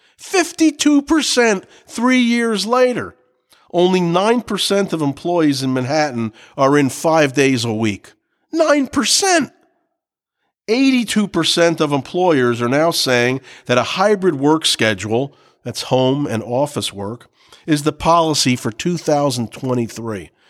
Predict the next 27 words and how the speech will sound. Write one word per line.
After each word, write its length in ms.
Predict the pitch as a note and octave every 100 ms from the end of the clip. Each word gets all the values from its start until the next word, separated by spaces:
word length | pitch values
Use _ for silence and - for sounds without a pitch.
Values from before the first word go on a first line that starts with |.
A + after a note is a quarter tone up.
| _ _
That'll 220 | E4 D#4+
be 140 | G#3+
four 520 | F#3+ - - C4 C#4+ C4+
years 540 | A3 A#3 A#3+ F#3 C#3+
into 340 | G3 A3+ G3+
this 160 | C#3+ G2+
fucking 640 | - - C3+ - A2+ G2+ - _ _ _
China 500 | - - - D#3 C#3
virus. 720 | A2 B2 A#2+ A2+ G2 - - - _ _ _ _ _ _ _ _ _ _ _ _
After 420 | D4 D#4 - - D3+
covid 440 | - C#3+ B2 A#2+
hit, 220 | A#2+ G#2+
for 140 | - A3+
the 100 | F#3+
four 440 | - F#4 G4 G4
years 400 | D#4 E4 D4 B3
later. 500 | C#4 D#4 C#4 E3+ - _ _ _ _ _ _ _ _ _ _ _ _ _ _ _ _ _ _ _ _ _ _ _
They 120 | C3
destroyed 720 | C3 B2+ - - C#3+ D#3+ E3+
our 160 | E3 C#3+
way 240 | B2+ C3
of 180 | B2+ A2
life. 560 | A2 A2+ A2+ G#2+ - - _ _ _ _ _ _ _ _ _ _ _ _ _ _ -
They 140 | A2+
destroyed 600 | G2 F#2+ - B2+ B2+ C3
our 180 | A#2+ A2
economy. 760 | - - D#3+ C#3+ F2+ C#2+ C2